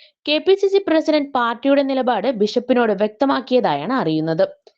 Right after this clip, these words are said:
സഭയുടെ പിന്തുണയും അദ്ദേഹം തേടിയിട്ടുണ്ട്. സണ്ണി ജോസഫ് കത്തോലിക്ക കോൺഗ്രസ് നേതാക്കളുമായി ചർച്ച നടത്തിയതായി സഭയുമായി അടുത്ത വൃത്തങ്ങളും അറിയിച്ചിട്ടുണ്ട്. സമസ്ത കേരള ജമ്മത്തുൽ ഉലമയുടെ പ്രസിഡന്റ് ജിഫ്രി മുത്തുക്കോയ തങ്ങളുമായും കെ പി സി സി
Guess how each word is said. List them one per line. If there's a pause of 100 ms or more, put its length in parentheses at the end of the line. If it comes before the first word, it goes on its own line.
(320)
സഭയുടെ
പിന്തുണയും
അദ്ദേഹം
തേടിയിട്ടുണ്ട്. (600)
സണ്ണി
ജോസഫ്
കത്തോലിക്ക
കോൺഗ്രസ്
നേതാക്കളുമായി
ചർച്ച
നടത്തിയതായി
സഭയുമായി
അടുത്ത
വൃത്തങ്ങളും (120)
അറിയിച്ചിട്ടുണ്ട്. (340)
സമസ്ത
കേരള
ജമ്മത്തുൽ
ഉലമയുടെ (160)
പ്രസിഡന്റ്
ജിഫ്രി
മുത്തുക്കോയ
തങ്ങളുമായും
കെ
പി
സി
സി